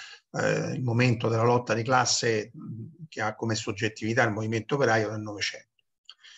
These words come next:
Eh, mi pare che da, da questo ultimo trentennio, eh, o anche più, eh, mh, di fronte alle crisi, eh, ci sia stato un riattrezzarsi complessivamente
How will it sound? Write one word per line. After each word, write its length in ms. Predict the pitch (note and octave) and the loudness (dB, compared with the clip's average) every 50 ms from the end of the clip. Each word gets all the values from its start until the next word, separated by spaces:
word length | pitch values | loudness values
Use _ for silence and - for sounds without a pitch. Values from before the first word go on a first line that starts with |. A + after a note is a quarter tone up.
| - - - _ _ | -20 -20 -20 _ _
Eh, 140 | - B2 - | -10 -8 -2
mi 160 | - D3 E3+ | 2 2 4
pare 300 | F3 F3+ E3 C3 A2+ G#2+ | 6 6 6 6 6 4
che 240 | B2 C3 B2+ A#2+ A#2+ | 4 2 0 0 0
da, 260 | B2 B2 A#2 G#2+ G#2+ | 2 2 2 2 -2
da 420 | G#2+ G#2 B2 B2+ A#2+ G2 G2 F2 F2+ F#2+ F#2 F#2 G2 - - C#3+ D#3 | -2 -2 0 0 0 0 -2 -6 -10 -14 -16 -16 -14 -12 -12 -12 -8
questo 320 | - C#3+ C3 - - D#3 D3 | -4 -2 -2 0 0 0 0
ultimo 360 | C#3+ B2 - - A#2 A2 G#2+ | 0 -2 -4 -4 -2 -2 -2
trentennio, 920 | - B2 C3 C#3 B2+ - - C3+ B2+ A#2 A2+ A#2+ C3+ D3+ D#3 D#3 - - D#3 - - - _ _ _ _ | 0 0 -2 -2 0 4 6 6 6 6 4 2 2 2 2 2 0 -2 -10 -18 -20 -20 _ _ _ _
eh, 80 | - G#2 | -14 -12
o 460 | G#2 G#2 G2 F#2 F#2+ F#2 F#2 G2+ G2+ | -10 -8 -8 -10 -10 -10 -10 -10 -10
anche 340 | A2+ A#2 - - C#3 C3+ C3+ | -10 -8 -2 0 0 0 0
più, 360 | D3+ C3+ B2 A#2+ C#3 D3+ D#3 - - - _ _ _ - | 2 2 2 2 2 0 -4 -8 -16 -20 _ _ _ -8
eh, 420 | - G#2+ G2+ G2 G2+ G2+ G2+ G2+ - | -4 -2 -2 -2 -2 -6 -6 -8 -10
mh, 300 | - G2 F#2+ F#2 F2+ F#2+ G2+ - _ _ - - _ _ _ - | -12 -12 -12 -12 -12 -12 -14 -18 _ _ -20 -20 _ _ _ -16
di 260 | - A#2 A2 A#2+ B2 | -14 -10 -6 -6 -4
fronte 380 | - F3 F#3+ F3+ E3 - - | 0 2 2 4 2 2 2
alle 160 | B2+ B2 D3 D3+ | 2 2 2 0
crisi, 680 | D3+ D#3 D3+ D#3 D3+ D3+ D3+ E3 E3 E3 D#3+ D3+ - A2+ | 0 0 2 2 2 2 2 0 0 0 0 -2 -2 -4
eh, 160 | A2+ G#2+ G#2+ | -6 -6 -6
ci 180 | - - B2 | -4 -4 -2
sia 220 | G#2+ A2+ C#3 B2+ B2 | 0 2 2 2 2
stato 320 | - - E3+ D3 C#3 C#3 | 2 2 2 2 2 2
un 120 | B2 A2+ G#2 | 0 0 0
riattrezzarsi 1120 | A2+ C3+ D3+ C#3+ - - - D#3+ D#3 D3+ D3+ - - C#3 C3 C3+ C3+ B2+ - - C3 A2 | 0 2 2 2 0 0 -2 -2 0 0 0 2 2 4 4 4 2 0 -2 -6 -6 -6
complessivamente 1300 | A2 G2+ G2 - - B2 A2+ - - - C3+ C3+ A#2+ G#2+ G2+ A#2 B2 B2 - - A#2+ A2 G#2+ G2+ G2 | -8 -8 -8 -6 -4 -4 -2 -2 -2 -2 -2 -2 -2 0 0 -2 -2 -4 -2 0 0 0 0 -2 -4